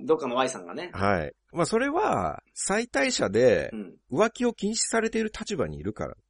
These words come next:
Speaker 2: ら禁止されればされるほど浮気をしたくなるんですよ。
Speaker 1: おー、うん、なるほど。
Speaker 2: うん。まあ山本さんは浮気はしてないですけどね。
Speaker 1: はいはいはい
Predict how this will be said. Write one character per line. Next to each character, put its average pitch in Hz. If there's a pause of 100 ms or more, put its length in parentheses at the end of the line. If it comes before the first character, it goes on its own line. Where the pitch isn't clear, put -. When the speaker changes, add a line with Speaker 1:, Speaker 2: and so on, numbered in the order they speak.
(260)
Speaker 2:
ら -
禁 254
止 277
さ 240
れ 247
れ 269
ば 214
さ -
れ 175
る 196
ほ 220
ど 233
浮 101
気 67
を 62
し -
た -
く 65
な 69
る 64
ん -
で -
す -
よ。 - (140)
Speaker 1:
お -
ー、 101
う 92
ん、 98
な 101
る 98
ほ 90
ど。 82 (100)
Speaker 2:
う 73
ん。 65 (160)
ま 98
あ 92
山 143
本 185
さ 220
ん -
は 95
浮 -
気 -
は 69
し -
て 78
な 78
い 67
で -
す -
け -
ど 65
ね。 156
Speaker 1:
は 208
い -
は 101
い -
は -
い -